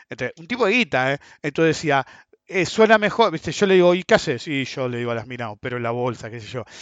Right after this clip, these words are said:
Entonces la mina me dice, "¿Y qué tenés?". "Tal, ¿y cuántas tenés?". Y la mina no entiende cuánto, cuál es Tenar y cuál es Comercial del Plata. Entonces, "Comercial del Plata, ¿y cuántas tenés?". "Un millón".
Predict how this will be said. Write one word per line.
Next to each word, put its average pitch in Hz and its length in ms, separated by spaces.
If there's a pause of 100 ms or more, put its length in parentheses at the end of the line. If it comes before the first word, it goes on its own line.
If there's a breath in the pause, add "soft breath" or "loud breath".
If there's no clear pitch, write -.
(200 loud breath)
Entonces 156 220
la 160 80
mina 185 160
me 165 60
dice, 151 180
"¿Y 156 60
qué 214 120
tenés?". 156 380
"Tal, 127 260
¿y 123 60
cuántas 202 380
tenés?". 143 300 (120)
Y 160 80
la 175 100
mina 269 200
no 165 80
entiende 170 360
cuánto, 139 360
cuál 147 180
es 139 80
Tenar 147 300
y 135 60
cuál 139 180
es 135 80
Comercial 139 420
del 131 160
Plata. 117 380 (220 loud breath)
Entonces, 160 280
"Comercial 214 380
del 220 120
Plata, 151 280
¿y - 20
cuántas 208 240
tenés?". 156 220
"Un 185 180
millón". 139 560